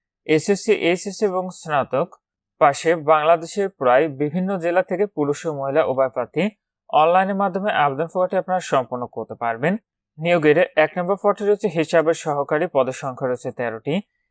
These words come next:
এটিতে আপনাদের শিক্ষাগত যোগ্যতা লাগবে দুই বছর অভিজ্ঞতা সহ বিকম ডিগ্রি। এটিতে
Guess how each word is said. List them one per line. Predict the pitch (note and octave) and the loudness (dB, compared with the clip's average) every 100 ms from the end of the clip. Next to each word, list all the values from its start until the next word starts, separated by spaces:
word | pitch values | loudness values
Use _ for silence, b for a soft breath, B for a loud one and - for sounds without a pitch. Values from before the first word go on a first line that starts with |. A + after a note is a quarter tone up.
| _ | _
এটিতে | D3 D3+ - E3+ | -2 -2 4 4
আপনাদের | F3 F3 F#3+ | 4 -4 -4
শিক্ষাগত | - D#3+ F3+ F3+ D#3+ | -4 0 0 0 0
যোগ্যতা | D#3+ D#3+ E3+ | 2 4 4
লাগবে | E3 F3+ | 4 2
দুই | D#3 D3 C#3 | 0 0 2
বছর | C#3+ - D#3 C#3+ | 0 0 0 0
অভিজ্ঞতা | B2+ C3 C#3 C3+ - | -2 0 0 -2 -2
সহ | D#3+ C3 | -2 -2
বিকম | B2 B2 A#2 A2+ | -2 -2 -4 -8
ডিগ্রি। | A2 A#2 G3 - _ _ | -10 -4 -4 -4 _ _
এটিতে | D3 D3+ | -2 0